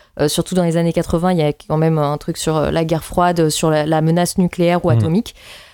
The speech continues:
Speaker 1: Euh, ou la mutation, euh, génétique. Euh, ici, c'est vraiment, ouais, la comète qui passe. Aucun scientifique ne s'est jamais intéressé à cette comète, puisque de toute évidence, elle est extrêmement dangereuse.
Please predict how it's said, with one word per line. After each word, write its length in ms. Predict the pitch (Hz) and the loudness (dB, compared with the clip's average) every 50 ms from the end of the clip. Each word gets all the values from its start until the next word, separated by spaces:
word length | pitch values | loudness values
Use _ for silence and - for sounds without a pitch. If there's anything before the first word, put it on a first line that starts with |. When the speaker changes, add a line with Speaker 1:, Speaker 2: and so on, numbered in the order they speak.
| _ _ _ | _ _ _
Speaker 1:
Euh, 720 | - 196 190 185 175 175 170 170 170 165 165 160 160 160 156 - _ | 0 2 2 2 2 2 2 2 2 2 2 2 0 0 -2 -2 _
ou 140 | - 220 240 | 0 0 2
la 120 | 226 196 | 2 2
mutation, 720 | 185 196 202 202 - 214 214 - - - 202 196 196 185 | 2 0 0 0 0 -2 -2 -2 0 0 0 2 2 2
euh, 180 | 170 165 160 160 | 0 0 0 -2
génétique. 640 | 156 165 170 170 170 - - - 269 262 - - - - | -2 -2 -2 -2 -2 -4 -4 -4 -4 -2 -2 -6 -6 -2
Euh, 420 | - 202 196 190 190 190 185 185 - | 0 0 2 2 2 2 0 0 -2
ici, 340 | - 190 175 - - - 269 | -2 -4 -4 -2 -2 -2 -2
c'est 160 | 254 - 240 | -2 0 0
vraiment, 300 | 208 190 185 185 202 233 247 - | 0 2 2 2 0 0 -2 0
ouais, 240 | 214 226 262 302 339 | 0 0 2 2 2
la 140 | 339 269 247 | 0 0 0
comète 400 | - 254 254 240 262 294 294 - | 0 -2 0 0 0 -2 -2 -6
qui 160 | - - 240 | -8 -8 -6
passe. 420 | 208 - 214 214 226 285 - - - | -2 0 0 0 0 -2 -2 -4 0
Aucun 300 | 196 226 214 - 277 285 | 0 0 0 0 -2 -2
scientifique 500 | 277 - 277 269 269 247 - 277 254 - | 0 -2 -2 -2 -2 -4 -4 -4 -2 0
ne 80 | 226 226 | 0 0
s'est 160 | - - 214 | 2 0 0
jamais 220 | 202 208 220 240 | 0 0 0 0
intéressé 480 | 269 262 - 208 196 202 208 - - 277 | -2 -2 -2 -2 -2 -2 -2 -2 -2 -2
à 60 | 240 | -2
cette 240 | 233 - 202 - _ - | -2 -6 -8 -8 _ -4
comète, 280 | 226 208 214 269 339 - | -2 -2 -2 -2 -4 -6
puisque 240 | _ 208 - - 202 | _ -16 -4 -2 0
de 120 | 185 196 | 0 0
toute 260 | 185 - - 208 - | -2 0 -4 -2 0
évidence, 400 | 196 196 190 202 190 220 240 - | 0 0 0 0 0 0 0 0
elle 80 | 202 175 | -2 -2
est 100 | 170 - - | -2 -2 -4
extrêmement 480 | 202 - - - - 214 214 202 202 | -4 -4 -2 -2 -2 -2 0 0 0
dangereuse. 400 | 196 190 180 165 165 180 220 269 | 0 0 -2 0 0 0 0 -2